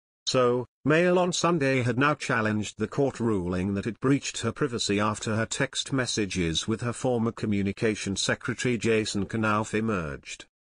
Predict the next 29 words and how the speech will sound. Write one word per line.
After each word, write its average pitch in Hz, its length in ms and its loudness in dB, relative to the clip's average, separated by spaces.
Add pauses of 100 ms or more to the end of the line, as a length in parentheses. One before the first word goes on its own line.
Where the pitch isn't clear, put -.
Forfers 175 500 0
said 156 260 2
she - 160 0
contributed 143 680 2
not 135 260 2
only 131 380 2
to 123 120 -4
the 120 120 0
making 123 360 0
of 120 120 -2
the 120 80 -4
Finding 135 480 2
Freedom 127 560 2
but 113 160 0
also 127 480 2
asked - 340 -2
Knauf 110 460 0
to 143 100 -2
help 131 280 -2
her 117 180 0
write 120 240 2
the 107 80 2
letter 113 320 0
for 107 160 0
her 107 100 0
father. 85 560 -2 (400)
With 143 160 2
this 190 200 2
confession, 139 680 -2